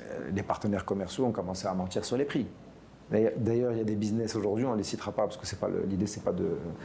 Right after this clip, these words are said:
de, de, de, de, de, de dénigrer tel ou tel, euh, business, mais, mais il y a des business qui reprennent ces codes-là, sans forcément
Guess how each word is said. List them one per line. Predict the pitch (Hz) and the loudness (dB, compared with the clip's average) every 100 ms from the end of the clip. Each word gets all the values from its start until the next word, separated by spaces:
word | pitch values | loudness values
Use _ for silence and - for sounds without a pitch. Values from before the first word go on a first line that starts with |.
| - - - | -14 -10 0
de, | 92 | 2
de, | - | 2
de, | 78 | -2
de, | 67 78 - - - | -2 -4 -4 -6 -4
de, | 65 78 - 73 - - - - - - - | -4 -6 -6 -6 -6 -8 -12 -10 -12 -4 4
de | 120 | 4
dénigrer | 123 123 123 120 | 6 4 2 2
tel | 127 | 0
ou | 117 | 2
tel, | 127 117 113 | 2 2 2
euh, | 110 107 101 98 | 2 0 0 2
business, | 110 139 160 | 2 4 4
mais, | 127 143 | 2 2
mais | 120 | 2
il | 120 | 2
y | |
a | |
des | 117 | 0
business | 113 139 131 | 2 0 0
qui | 113 | 0
reprennent | 104 117 | 0 -2
ces | 107 107 | -4 -2
codes-là, | 135 160 165 - | 2 2 2 0
sans | - 139 | -2 0
forcément | 135 - 123 120 117 | 0 0 0 0 0